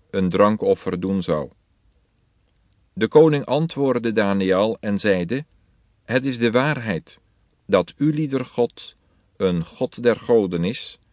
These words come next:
en een Heere der koningen, en die de verborgenheden openbaart, dewijl gij deze verborgenheid hebt kunnen openbaren."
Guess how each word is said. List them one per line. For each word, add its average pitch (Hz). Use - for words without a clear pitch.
en 104
een 95
Heere 127
der 127
koningen, 104
en 107
die 123
de 110
verborgenheden 113
openbaart, 92
dewijl 98
gij 87
deze 123
verborgenheid 101
hebt 92
kunnen 92
openbaren." 85